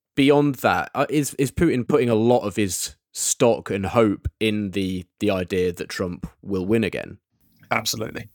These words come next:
Speaker 2: This interview is just the tip of the iceberg. We know that there are massive influence operations afoot, as there have been for years, that will be designed to skew the, skew the election in favor of the Republican Party, both the presidential election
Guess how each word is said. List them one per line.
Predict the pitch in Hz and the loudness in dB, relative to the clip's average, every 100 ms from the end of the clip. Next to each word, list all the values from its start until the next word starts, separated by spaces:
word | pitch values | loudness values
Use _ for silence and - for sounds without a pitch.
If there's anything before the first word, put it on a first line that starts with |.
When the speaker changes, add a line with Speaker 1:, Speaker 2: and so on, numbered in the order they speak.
| _ _ _ | _ _ _
Speaker 2:
This | - 117 131 131 | -20 0 2 4
interview | 135 113 123 110 104 | 2 0 0 0 -2
is | 101 | -2
just | - - - | -4 -6 -6
the | - | -4
tip | 113 110 | -4 -6
of | 98 | -6
the | 113 | -6
iceberg. | - - - - 64 - | -4 -6 -8 -6 -6 -6
We | 110 | -4
know | 110 113 113 | -2 0 -2
that | 107 101 | -4 -6
there | 101 | -6
are | 98 | -4
massive | 101 104 - 117 107 | -4 -4 -4 -6 -8
influence | 110 101 - - - - | -10 -10 -8 -8 -6 -8
operations | - - 64 - - 92 110 - - - - | -8 -8 -8 -6 -6 -6 -4 -4 -6 -10 -12
afoot, | - - 147 _ _ _ - - - - | -4 -2 -2 _ _ _ -20 -16 -10 -6
as | 98 | -4
there | - | -4
have | - 110 | -6 -6
been | - 107 | -6 -8
for | 101 | -6
years, | 120 143 139 127 - - _ _ _ _ | 0 2 2 0 -2 -8 _ _ _ _
that | - | -4
will | 120 | -4
be | 110 | -4
designed | 110 104 104 107 101 101 - - - | -4 -2 0 -2 -2 -4 -4 -8 -8
to | - | -2
skew | - - 107 | -2 -2 -6
the, | 104 113 | -8 -6
skew | - - 117 | -6 -2 -2
the | 104 90 | -2 -4
election | 95 - - 110 110 - | -6 -6 -8 -8 -10 -10
in | 110 107 101 - - | -8 -8 -8 -14 -10
favor | - 101 98 | -4 -4 -4
of | - 120 | -10 -10
the | - | -10
Republican | - - 135 113 - | -6 -6 -6 -8 -8
Party, | 104 113 - 120 | -8 -8 -8 -8
both | 95 180 | -4 -4
the | - | -6
presidential | - 110 90 110 120 - 104 | -6 -6 -4 -4 -4 -4 -6
election | 101 - - 101 | -6 -8 -8 -10